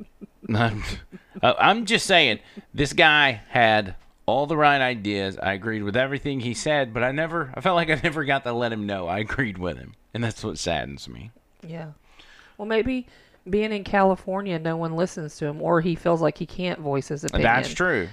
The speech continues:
Speaker 2: So now he's getting it all out. He sees your Trump bracelets, and he's just word vomiting.
Speaker 1: Well, I think, but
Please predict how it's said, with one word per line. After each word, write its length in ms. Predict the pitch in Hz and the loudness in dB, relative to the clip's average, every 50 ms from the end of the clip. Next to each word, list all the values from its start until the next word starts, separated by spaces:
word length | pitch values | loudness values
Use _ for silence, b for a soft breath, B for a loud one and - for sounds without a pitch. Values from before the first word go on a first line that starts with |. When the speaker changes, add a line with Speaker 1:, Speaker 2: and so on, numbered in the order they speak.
| - - | -10 -2
Speaker 2:
So 120 | - 190 | 0 2
now 240 | 175 180 175 180 196 | 2 4 4 4 4
he's 160 | 202 190 170 | 2 0 0
getting 220 | 170 175 175 170 170 | 2 2 2 2 4
it 60 | 170 165 | 4 4
all 180 | 160 151 151 | 4 4 4
out. 220 | 156 160 156 147 156 | 6 6 6 4 2
He 100 | 156 160 | -2 -6
sees 280 | 156 - 185 175 165 | -4 -2 -2 -2 -2
your 80 | 170 160 | -4 -6
Trump 320 | - - 202 202 202 190 | -4 -2 0 0 0 2
bracelets, 640 | 196 196 196 190 185 - - 196 185 180 170 - - | 4 6 6 6 4 2 2 4 4 4 2 2 -2
and 100 | 165 156 | -6 -6
he's 140 | 160 156 147 | -6 -8 -10
just 340 | - - 160 147 - - - _ _ _ _ _ _ | -6 -6 -6 -6 -6 -10 -20 _ _ _ _ _ _
word 280 | - 160 156 151 151 151 | -2 2 2 2 2 2
vomiting. 560 | 156 143 143 151 151 151 147 - - - - - | 0 -2 -2 -2 -4 -6 -8 -8 -10 -12 -4 2
Speaker 1:
Well, 160 | 143 165 175 | 4 6 6
I 120 | 160 160 | 6 4
think, 300 | 156 - 214 220 180 - - - | 2 0 -2 -4 -4 -4 -2 0
but 200 | 107 180 143 - | 2 2 2 0